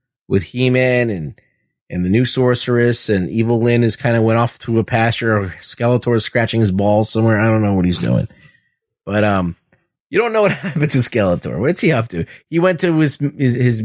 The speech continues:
his, uh, his underlings and tried to, like, start up a new, uh,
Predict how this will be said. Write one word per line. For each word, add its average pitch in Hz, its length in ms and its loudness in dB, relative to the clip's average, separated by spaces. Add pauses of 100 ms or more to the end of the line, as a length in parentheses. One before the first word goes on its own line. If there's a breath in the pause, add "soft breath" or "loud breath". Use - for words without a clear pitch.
(120)
his, 117 240 2
uh, 101 360 2 (720)
his 110 140 -10
underlings 104 640 0
and 95 140 -2
tried 110 240 0
to, 117 60 0
like, 107 200 0
start 113 260 -2
up 107 120 -2
a 107 60 -2
new, 101 260 2 (420)
uh, 87 260 2